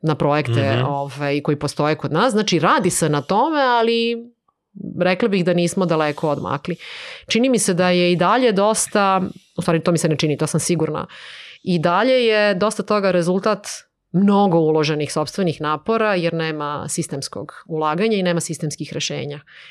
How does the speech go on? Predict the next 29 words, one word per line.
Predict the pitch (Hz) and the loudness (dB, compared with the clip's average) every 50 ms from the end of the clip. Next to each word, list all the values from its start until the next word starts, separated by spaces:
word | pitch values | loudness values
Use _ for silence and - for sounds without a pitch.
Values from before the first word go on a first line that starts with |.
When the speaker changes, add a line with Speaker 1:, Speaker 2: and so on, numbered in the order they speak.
| - _ - | -12 _ -4
Speaker 1:
I | 190 180 | -2 0
to | 180 175 | 2 2
je | 165 156 | 2 2
ono | 151 160 | 2 0
što | 151 - - 156 | 0 -2 -2 -4
je | |
problem | - - 160 156 156 170 214 220 208 | -2 0 0 0 0 2 0 0 0
i | 196 | 0
to | 180 - 190 185 | 0 0 -2 0
je | 185 185 | 0 0
ono | 180 180 175 | 0 0 -2
što | - - 180 165 | -2 -2 -4 -2
nas | 160 156 135 | -4 -4 -4
drži | 135 165 160 165 151 165 190 180 | -2 -2 -2 0 -2 -2 -2 -2
i | 170 165 | -2 -4
dalje, | 143 156 147 151 160 165 170 160 156 156 156 151 147 - - | -2 -2 -2 0 0 0 0 -2 -4 -4 -4 -6 -6 -6 -6
ovaj, | 160 156 151 156 151 147 156 160 156 147 - | -6 -6 -8 -8 -10 -10 -8 -6 -6 -6 -6
prilično | - - 160 156 165 165 - - 156 156 151 151 | -2 -2 0 0 0 0 -2 -2 -6 -4 -4 -4
na | 151 147 143 147 151 143 - 151 151 | -4 -4 -6 -6 -6 -8 -8 -10 -10
dnu | 139 147 151 156 151 147 143 - - - - - - - | -10 -10 -8 -8 -8 -10 -12 -16 -20 -20 -20 -20 -18 -12
svetske | - - 156 147 - - 160 139 | -8 -6 -6 -4 -4 -4 -4 -4
lestvice. | 135 135 - - 143 - - 165 | -4 -6 -8 -12 -10 -6 -2 0
Naravno, | 185 196 208 202 180 165 | 0 2 2 2 2 2
negde | 170 165 160 151 143 147 | 2 2 0 0 0 -2
je | 143 135 | -2 -2
bolje, | 131 135 190 208 220 233 226 214 196 180 160 | -2 0 2 2 4 4 4 2 2 2 0
negde | 151 143 139 131 131 139 135 | 0 -2 -6 -6 -6 -6 -6
je | 135 131 131 131 | -6 -6 -4 -2
lošije. | 139 156 175 170 - - 240 226 220 214 202 | 0 0 0 0 0 0 2 2 2 0 0